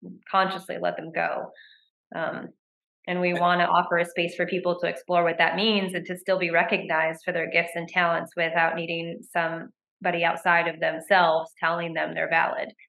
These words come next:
Speaker 1: to do whatever they believe in is true.
Speaker 2: Yeah, and I know, Kenny, you got a question, but I have one follow-up I'd like to do. Um, first off,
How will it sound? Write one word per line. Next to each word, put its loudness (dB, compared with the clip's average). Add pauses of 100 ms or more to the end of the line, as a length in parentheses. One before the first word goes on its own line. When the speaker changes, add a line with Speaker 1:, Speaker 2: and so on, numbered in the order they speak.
(100)
Speaker 1:
to -8
do -8
whatever -2
they -8
believe -8
in -6
is -10 (280)
true. -6 (880)
Speaker 2:
Yeah, 6
and -2 (160)
I 4
know, 8
Kenny, 4
you 6
got 6
a 2
question, 2
but 2
I 0
have 4
one 4
follow-up 6
I'd -4
like -2
to -8
do. 4 (400)
Um, 4
first 6
off, 6